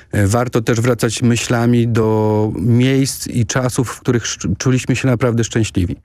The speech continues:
I w-, zamknąć sobie oczy, wyobrazić sobie takie miejsce i zaśmiać się, pośmiać się tak, jakbyśmy tam byli, jakbyśmy się do tego miejsca śmiali, jakbyśmy, y,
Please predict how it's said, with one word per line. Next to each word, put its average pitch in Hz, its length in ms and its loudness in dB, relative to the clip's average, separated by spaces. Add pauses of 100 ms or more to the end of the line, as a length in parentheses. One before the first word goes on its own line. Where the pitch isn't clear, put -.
(500)
I 120 180 2
w-, 110 420 2
zamknąć 123 480 -2
sobie 104 300 0
oczy, 120 340 0
wyobrazić 110 520 0
sobie 104 220 0
takie 98 260 0
miejsce 113 540 0 (380)
i 110 340 4
zaśmiać 139 560 0
się, 127 140 -2
pośmiać 127 440 -2
się 110 140 -2
tak, 165 200 -2
jakbyśmy 127 400 0
tam 127 240 0
byli, 117 260 2
jakbyśmy 107 400 0
się 113 120 -2
do 104 80 2
tego 101 220 0
miejsca 104 320 0
śmiali, 104 340 0
jakbyśmy, 101 420 0
y, - 40 -2